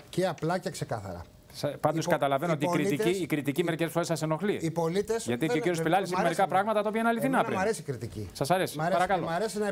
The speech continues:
Speaker 1: να ακούω
Speaker 2: Παρακαλώ.
Speaker 1: και σκληρή γλώσσα. Ακούστε. Φθινόπορο του δύο χιλιάδες δεκαέξι.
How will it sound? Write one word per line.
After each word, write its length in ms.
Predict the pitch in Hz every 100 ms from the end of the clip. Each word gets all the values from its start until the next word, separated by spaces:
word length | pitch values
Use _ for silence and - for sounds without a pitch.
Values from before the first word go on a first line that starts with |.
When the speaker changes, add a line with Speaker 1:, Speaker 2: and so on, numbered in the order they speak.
| 202
Speaker 1:
να 220 | 190 180 175
ακούω 100 | 165
Speaker 2:
Παρακαλώ. 320 | 156 170 190
Speaker 1:
και 60 | 185
σκληρή 260 | - 196
γλώσσα. 420 | 208 151 113 - - - - -
Ακούστε. 360 | 120 120 - - - - - -
Φθινόπορο 800 | - - 143 185 180 202 208 233 - - - - - -
του 80 | 135
δύο 220 | 131 190
χιλιάδες 640 | 147 151 180 185 190 - - - - - -
δεκαέξι. 1200 | 123 185 208 220 240 - - - 160 160 - 92